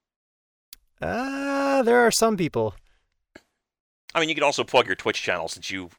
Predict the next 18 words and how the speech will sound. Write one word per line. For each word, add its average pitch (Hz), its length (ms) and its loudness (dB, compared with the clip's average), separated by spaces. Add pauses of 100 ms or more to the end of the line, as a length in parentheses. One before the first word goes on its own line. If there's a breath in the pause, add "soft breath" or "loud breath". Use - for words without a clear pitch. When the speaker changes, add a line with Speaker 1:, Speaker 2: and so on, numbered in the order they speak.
Speaker 2:
sporadically 101 760 2
Speaker 1:
Oh, 196 220 12
Speaker 2:
update 92 160 0
that. 95 120 2
Speaker 1:
right, 139 300 6
right. 127 300 4
Yeah, 123 220 2
of 113 160 -4
course. 120 500 0
<laughs> - 60 -20 (1000 soft breath)
Yeah, 127 200 2
Twitch - 400 4
is 147 140 2
also 139 420 8
the 117 120 0
same 120 220 0
name, 104 420 -4
uh, 101 340 -4